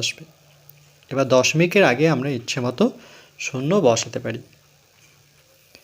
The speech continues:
তাহলে পেলাম শূন্য দশমিক শূন্য পাঁচ ছয়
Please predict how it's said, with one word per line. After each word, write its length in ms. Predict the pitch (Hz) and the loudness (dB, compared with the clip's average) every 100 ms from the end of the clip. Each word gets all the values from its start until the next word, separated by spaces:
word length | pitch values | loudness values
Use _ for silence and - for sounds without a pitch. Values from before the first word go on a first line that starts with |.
| _ _ _ _ _ _ - | _ _ _ _ _ _ -10
তাহলে 160 | 120 123 123 | -6 -4 -2
পেলাম 200 | 127 127 - | -4 -4 -6
শূন্য 340 | - 170 175 160 220 - - _ 139 131 | 0 2 4 2 2 -4 -20 _ -4 2
দশমিক 460 | 139 135 123 160 165 - - - - - | 4 2 -4 -6 -6 -16 -20 -20 -16 -10
শূন্য 380 | - 151 131 135 196 - - _ _ _ _ - | -2 0 0 -2 -4 -6 -20 _ _ _ _ 0
পাঁচ 340 | 120 131 185 - - _ _ _ _ _ _ _ _ _ _ _ _ _ _ _ _ _ _ _ _ _ _ - | 2 2 2 -2 -16 _ _ _ _ _ _ _ _ _ _ _ _ _ _ _ _ _ _ _ _ _ _ -12
ছয় 440 | - 139 120 131 | -8 -2 2 4